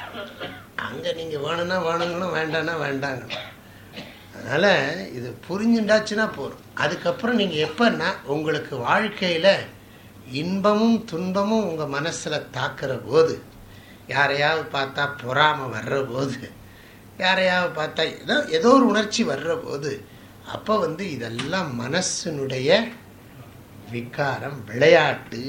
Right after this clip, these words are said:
அப்படின்னு அப்ப வரணும். அது எப்ப வரணுமோ அப்ப வரணும். அதுக்கு சாதாரணமா இது உதாரணம் சொல்லுவோம். எத்தனையோ ஞானம் நமக்கு இருக்கு, எத்தனையோ ஞானம் நமக்கு இருக்கு. எல்லா ஞானமும் எப்பவும் வராது,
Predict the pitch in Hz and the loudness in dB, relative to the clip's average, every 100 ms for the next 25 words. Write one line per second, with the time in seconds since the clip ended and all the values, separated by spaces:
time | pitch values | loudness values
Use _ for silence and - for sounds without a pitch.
0 | 127 98 - 117 120 117 151 208 - - | -8 -8 -12 -10 -8 -8 -8 -8 -12 -20
1 | - 127 127 - - 240 202 226 226 180 | -10 -10 -10 -2 6 8 8 4 2 -2
2 | - - - - - - - - - 123 | -8 -20 -20 -20 -20 -20 -20 -20 -6 -2
3 | 143 - 190 160 139 160 180 226 196 123 | -2 2 4 4 4 4 2 0 0 -4
4 | 107 - - - - - - - - - | -10 -10 -14 -20 -20 -20 -20 -18 -12 -6
5 | 160 160 156 170 175 196 170 156 151 175 | -4 2 4 6 2 0 -2 -2 0 0
6 | 165 151 135 143 135 - - - - - | 0 -4 -4 -4 -4 -8 -18 -20 -20 -20
7 | - - - - - 180 214 226 202 196 | -20 -18 -12 -6 4 6 6 4 4 4
8 | 208 196 190 180 - 180 - - - - | 4 2 -2 -4 -6 -6 -10 -12 -16 -20
9 | - - - - - - 98 104 156 160 | -20 -20 -20 -20 -20 -16 -16 -8 -4 -2
10 | 190 202 180 185 180 170 156 156 143 147 | -2 -2 -2 -2 -4 -6 -6 -8 -6 -8
11 | - - - - - - - 123 151 208 | -10 -14 -20 -20 -20 -20 -10 -2 2 6
12 | 226 226 214 202 226 240 220 - - 214 | 8 6 4 4 6 4 4 2 0 0
13 | 190 147 123 | 2 2 -2